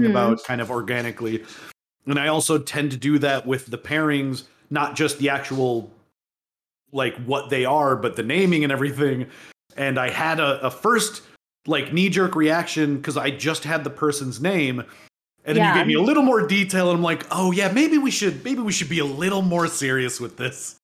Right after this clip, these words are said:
Speaker 2: and not
Speaker 1: Yeah.
Speaker 2: make quite so much of a, like, cutesy joke out of it." But, uh,
Speaker 1: We can do
Speaker 2: with
Speaker 1: that
Speaker 2: all
Speaker 1: for
Speaker 2: that
Speaker 1: part two.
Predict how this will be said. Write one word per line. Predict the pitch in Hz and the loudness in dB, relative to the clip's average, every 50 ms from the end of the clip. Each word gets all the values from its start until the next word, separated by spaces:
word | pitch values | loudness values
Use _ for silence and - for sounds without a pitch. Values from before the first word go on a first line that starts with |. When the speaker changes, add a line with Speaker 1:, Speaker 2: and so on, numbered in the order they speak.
| _ _ _ _ _ _ _ - | _ _ _ _ _ _ _ -10
Speaker 2:
and | 127 127 135 135 131 131 127 120 131 131 131 123 | -6 -4 -2 -2 -2 -4 -6 -6 -8 -10 -6 -4
not | 143 143 143 147 | 0 2 2 4
Speaker 1:
Yeah. | 175 175 175 170 165 175 185 190 185 | 4 4 4 2 2 2 0 -2 -2
Speaker 2:
make | - - | -2 0
quite | 143 139 135 - | 0 0 0 -2
so | - - 147 135 | -4 -2 0 0
much | 135 135 127 131 143 | 0 0 -2 -2 -4
of | 113 127 | -4 -2
a, | 123 | -2
like, | 123 120 113 - | -2 -2 -2 -4
cutesy | - - 139 127 131 - 110 | -6 -6 -6 -6 -6 -8 -10
joke | 98 120 131 143 139 - 120 | -4 0 2 2 2 2 0
out | 113 110 107 | -4 -4 -4
of | 107 92 110 | -4 -4 -4
it." | 113 117 - - - - _ _ _ _ _ _ | -6 -6 -6 -12 -20 -20 _ _ _ _ _ _
But, | 151 147 143 143 - - | 0 2 2 0 0 0
uh, | 147 143 143 | 0 2 4
Speaker 1:
We | 139 | 4
can | 135 135 | 4 6
do | 131 147 | 6 6
Speaker 2:
with | 143 - | 6 6
Speaker 1:
that | 160 156 | 6 4
Speaker 2:
all | 165 170 | 4 4
Speaker 1:
for | 180 | 2
Speaker 2:
that | 170 220 | 2 2
Speaker 1:
part | 214 185 - - | 0 -4 -4 -6
two. | - 185 180 180 156 151 202 220 220 | -6 -4 -4 -4 -2 -4 -4 -6 -8